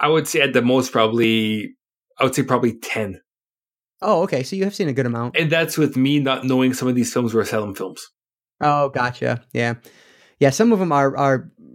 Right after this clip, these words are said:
Speaker 2: are notably bad, but there, there are a few that I've enjoyed.
Speaker 1: Yeah, a-, any of them
Speaker 2: Um,
Speaker 1: that involve, um, Nazis on the moon or Nazis at the center of the
Speaker 2: Nazis
Speaker 1: earth
Speaker 2: at the center of the earth.
Speaker 1: or
Speaker 2: Yeah.
Speaker 1: Nazis in the Arctic.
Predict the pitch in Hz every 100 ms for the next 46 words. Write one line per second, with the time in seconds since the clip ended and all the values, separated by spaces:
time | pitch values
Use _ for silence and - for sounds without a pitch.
0 | 71 80 143 135 127 120 120 113 117 113
1 | 135 - 147 151 143 139 147 135 127 123
2 | - 123 120 120 117 117 120 139 _ _
3 | - - 113 - - 190 220 185 196 196
4 | 160 151 131 127 131 135 139 123 - 117
5 | 113 110 110 107 - _ _ _ - 147
6 | 143 143 - 165 165 147 - 123 123 110
7 | 127 165 175 175 170 - _ _ - -
8 | 113 117 131 135 - 151 151 - 117 113
9 | - 127 139 131 110 110 110 - 139 156
10 | 143 - 151 165 156 143 147 180 135 -
11 | _ - 139 135 135 135 170 151 - 123
12 | 120 117 135 143 160 160